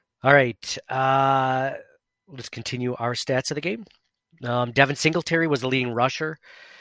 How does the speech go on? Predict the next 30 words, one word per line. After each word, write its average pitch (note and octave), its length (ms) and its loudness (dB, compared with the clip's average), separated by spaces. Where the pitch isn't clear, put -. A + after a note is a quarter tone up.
for - 140 -6
today, D3+ 300 2
nineteen C3 380 -6
carries C3+ 420 -2
for - 300 -8
eighty-eight C#3 840 -8
yards B2 360 -2
and A2+ 120 -8
one A#2+ 140 -6
touchdown. C3+ 640 -6
Uh, A#2+ 140 -4
Stefon C3+ 480 -2
Diggs, C3 260 0
leading B2+ 280 -4
receiver B2+ 420 -4
for C#3 140 -8
the B2 80 -4
Buffalo B2+ 300 -4
Bills, C3 260 -6
nine A#2+ 260 -4
receptions B2+ 680 -6
on A#2+ 200 -8
fourteen C3+ 560 -6
targets B2+ 440 -2
for - 140 -12
eighty-one C3+ 420 -2
yards A#2+ 300 -2
and A#2 100 -8
one A#2 180 -2
touchdown. C#3 600 -2